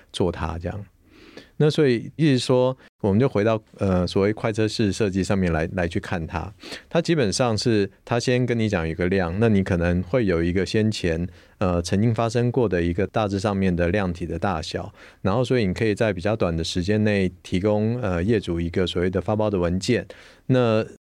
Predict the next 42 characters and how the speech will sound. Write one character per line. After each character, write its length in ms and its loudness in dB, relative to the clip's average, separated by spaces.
最 140 2
主 120 0
要 120 2
是 180 2
因 140 2
为 100 2
这 80 -2
样 140 0
的 80 0
关 240 0
系 240 0
啊， 180 0
就 140 -2
是 260 2
它 160 0
必 160 2
须 200 2
要 180 2
在， 440 2
呃， 240 -2
一 100 2
定 180 2
的 80 2
时 200 -2
间 180 2
里 80 2
面 260 2
去 440 0
大 140 6
概 140 2
规 140 2
划 220 2
它 320 0
所 180 0
需 160 0
要 160 2
的 280 2
土 200 -2
地 100 2
的 120 2
大 200 -2
小， 300 -4